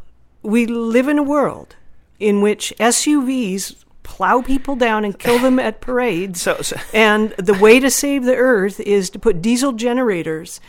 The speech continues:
Speaker 1: in parking lots so that you can charge your electric vehicle.
Speaker 2: I know of one
Speaker 1: And
Speaker 2: young man here in Alaska
Speaker 1: Mm-hmm.
Speaker 2: who
Speaker 1: Would
Speaker 2: got
Speaker 1: be
Speaker 2: a, got a windfall, let's say,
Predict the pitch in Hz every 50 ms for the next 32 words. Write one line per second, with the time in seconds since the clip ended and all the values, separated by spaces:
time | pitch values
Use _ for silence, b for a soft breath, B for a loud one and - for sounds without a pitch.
0 | B B B B B 233 247 247 - - 269 269 262 - 269 247 214 180 165 160
1 | 165 - - - - - 196 185 196 - - 196 214 233 262 269 254 262 - -
2 | 254 254 226 202 196 196 185 - - - - 262 269 285 269 185 156 160 165 160
3 | 160 - - 202 220 196 190 - - 190 196 190 190 190 - 190 170 180 185 180
4 | 185 185 - 156 - - 139 151 156 156 143 127 131 131 131 131 135 135 135 131
5 | 131 127 127 123 123 127 120 120 120 123 117 117 113 110 107 104 101 101 101 -
6 | - - - 92 - - - 143 - 196 202 208 202 - - - - - - -
7 | _ _ _ _ - - - - - - - - - - - 190 202 226 180 190
8 | 190 185 170 156 - - 175 170 170 151 139 143 143 143 135 - - - 110 98
9 | 87 82 78 95 101 92 - - 120 110 107 104 98